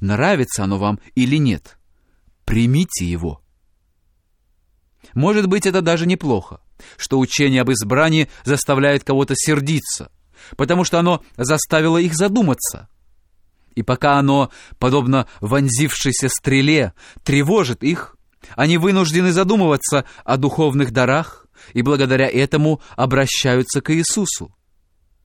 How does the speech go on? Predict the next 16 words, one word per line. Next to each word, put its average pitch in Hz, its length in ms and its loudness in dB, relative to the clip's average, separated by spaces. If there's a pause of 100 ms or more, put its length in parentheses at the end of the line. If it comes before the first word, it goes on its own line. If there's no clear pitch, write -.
(560)
Я 113 200 0
убеждён, 123 640 0 (500)
что - 220 -2
в 143 60 2
этом 190 220 0
заключается 139 760 0
одно 123 380 -2
из 120 220 -4
достоинств 127 920 -2 (180)
этого 98 320 -6
учения. 104 560 -4 (880)
Оно 165 220 0
бросает 190 480 0
вызов 175 500 -2 (200)
предрассудкам 147 720 -2
человека, 156 580 -4